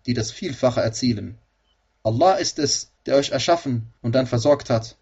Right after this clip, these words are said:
Hierauf lässt er euch sterben, hierauf macht er euch wieder lebendig. Gibt es unter euren Teilhabern einen, der irgendetwas von alledem tut? Preis sei ihm. Erhaben ist er über das, was sie ihm beigesellen.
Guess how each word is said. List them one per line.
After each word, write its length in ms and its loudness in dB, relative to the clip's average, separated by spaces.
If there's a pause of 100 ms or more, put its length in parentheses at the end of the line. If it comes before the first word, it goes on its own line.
(120)
Hierauf 320 2
lässt 220 -4
er 80 -4
euch 120 -2
sterben, 480 0 (200)
hierauf 300 2
macht 220 -2
er 60 0
euch 120 -2
wieder 140 0
lebendig. 560 -2 (480)
Gibt 260 -4
es 100 -2
unter 200 -8
euren 240 2
Teilhabern 520 2
einen, 460 0 (280)
der 140 -2
irgendetwas 580 -2
von 120 -4
alledem 360 2
tut? 380 -6 (760)
Preis 380 4
sei 140 -2
ihm. 300 -6 (400)
Erhaben 540 6
ist 200 -6
er 60 2
über 140 2
das, 220 0
was 100 -4
sie 100 -2
ihm 120 0
beigesellen. 580 0